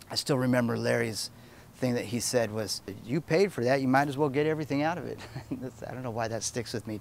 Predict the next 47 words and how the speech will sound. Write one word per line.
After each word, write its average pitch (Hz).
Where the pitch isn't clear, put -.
twenty 113
some 110
years 113
later, 110
but. 107
So 190
I'm 127
just 117
gonna 135
rinse 139
it 135
a 139
little 175
bit 165
more 202
though, 208
and 180
then 185
we're 170
gonna 165
go 160
ahead 160
and 160
move 160
our, 147
put 175
our 165
extract 160
into 147
there, 127
and 135
then 139
I'm 131
just 127
gonna 123
set 127
this 131
aside. 120
So -
right 151
now 135
I'm 123
just 143
basically 131
rinsing 107
this. 104
Ho-, -